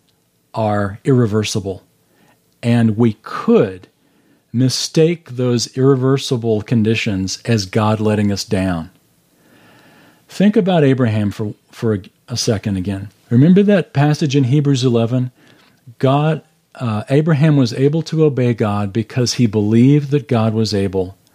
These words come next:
to raise the dead. And in a sense, he got Isaac back from the dead because Abraham had determined to kill him. But think about it in the case of, uh, of Jesus.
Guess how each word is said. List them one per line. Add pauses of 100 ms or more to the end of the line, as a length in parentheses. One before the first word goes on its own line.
(440)
to
raise
the
dead. (1600)
And
in
a
sense,
he
got
Isaac
back
from
the
dead
because (320)
Abraham
had
determined
to
kill
him. (1500)
But
think
about
it
in
the
case
of,
uh,
of
Jesus.